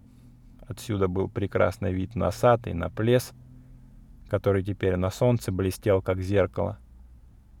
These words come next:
Они любовались и в то же время жалели, что этот человек с добрыми, умными глазами, который рассказывал им с таким чистосердечием –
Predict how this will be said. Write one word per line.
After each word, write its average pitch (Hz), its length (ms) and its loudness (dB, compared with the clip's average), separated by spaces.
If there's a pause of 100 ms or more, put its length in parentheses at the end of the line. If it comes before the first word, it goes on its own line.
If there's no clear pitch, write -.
(580)
Они 156 280 4
любовались 151 760 6
и 110 100 2
в - 120 -8
то 120 160 4
же 113 120 2
время 117 360 4
жалели, 113 440 6
что 95 300 0
этот 98 320 2
человек 104 520 4
с 95 120 -6
добрыми, 95 640 2 (360)
умными 92 460 -2
глазами, 98 560 2
который 90 500 -4 (480)
рассказывал 90 800 0
им 85 180 -6
с - 60 -16
таким 90 380 -4
чистосердечием – 101 1120 -4